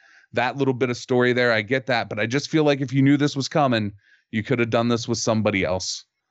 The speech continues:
and, and, like, done that same setup or, or done a setup in a little bit different way. But we'll see. We'll see where it goes.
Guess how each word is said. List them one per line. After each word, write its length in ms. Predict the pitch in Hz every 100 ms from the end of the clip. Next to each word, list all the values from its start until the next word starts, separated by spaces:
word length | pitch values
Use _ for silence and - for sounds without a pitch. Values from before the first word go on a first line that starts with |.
| _
and, 360 | 92 104 101 95
and, 120 | 104
like, 220 | 104 98
done 200 | 117 113
that 200 | 107 101
same 280 | - 113 107
setup 540 | - 110 107 101 -
or, 100 | 92
or 160 | - 107
done 260 | 104 110 107
a 60 |
setup 400 | - 113 104 101
in 80 | 101
a 60 | 98
little 200 | 98 95
bit 220 | 92 90
different 340 | 92 92 92
way. 220 | 80 92 - _ - -
But 100 | -
we'll 120 | 175 208
see. 240 | - 196 - -
We'll 100 | 123
see 160 | 123 120
where 160 | 117
it 80 | 113
goes. 260 | 101 95